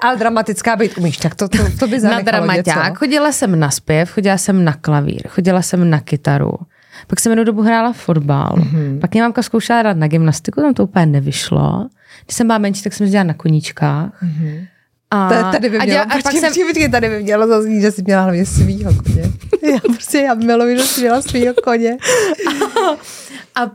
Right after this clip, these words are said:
Speaker 2: pak, a dělala jsem, to ti normálně najdu někde i fotku. Já jsem dělala roztleskávačku a bylo to
Speaker 1: Ne.
Speaker 2: hrozně, jo. A bylo hro-, to hrozně jako vtipný, protože pro mě, mě bylo třeba jedenáct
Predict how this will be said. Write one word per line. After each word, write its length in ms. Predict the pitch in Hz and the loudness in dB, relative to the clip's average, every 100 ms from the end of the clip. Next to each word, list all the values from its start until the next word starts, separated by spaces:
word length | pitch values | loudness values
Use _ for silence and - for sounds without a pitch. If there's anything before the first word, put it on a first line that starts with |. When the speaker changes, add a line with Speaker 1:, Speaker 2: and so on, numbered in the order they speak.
| - | -2
Speaker 2:
pak, 480 | 220 214 208 202 202 - - | 0 2 2 0 -4 -8 -4
a 180 | 254 - | -4 -2
dělala 360 | 247 233 233 | 0 2 2
jsem, 180 | 226 233 | 0 -4
to 100 | 220 | -2
ti 120 | 269 | 0
normálně 240 | 269 262 247 | 2 2 2
najdu 200 | 208 226 | 2 2
někde 240 | 208 196 | 2 0
i 80 | - | -2
fotku. 500 | - 175 - - 92 | -6 -10 -6 -2 0
Já 80 | - | 0
jsem 320 | - 214 202 - | 0 0 0 -2
dělala 320 | 208 196 208 | 2 2 2
roztleskávačku 1000 | 202 196 233 - 196 185 160 160 - - | 0 -2 -4 -2 0 0 0 -4 -8 -4
a 40 | |
bylo 120 | 226 254 | 0 2
to 60 | |
Speaker 1:
Ne. 100 | 269 254 | 2 2
Speaker 2:
hrozně, 400 | 254 262 269 285 | 2 2 2 2
jo. 240 | 294 311 254 - - | 2 0 -2 -10 -8
A 60 | 226 | -2
bylo 240 | 233 247 | 2 2
hro-, 140 | 233 | 0
to 100 | 226 | 0
hrozně 300 | 233 220 214 | 2 2 2
jako 220 | 202 196 247 | 0 0 -4
vtipný, 380 | - 269 202 | -4 -2 0
protože 460 | 180 180 202 214 208 208 - - | 0 0 2 2 0 -4 -20 -4
pro 160 | 240 226 | 0 2
mě, 140 | 220 | 2
mě 140 | 220 | 2
bylo 160 | 196 214 | 2 0
třeba 200 | 214 220 | 0 0
jedenáct 680 | 208 156 190 262 285 320 | 2 2 2 2 0 -4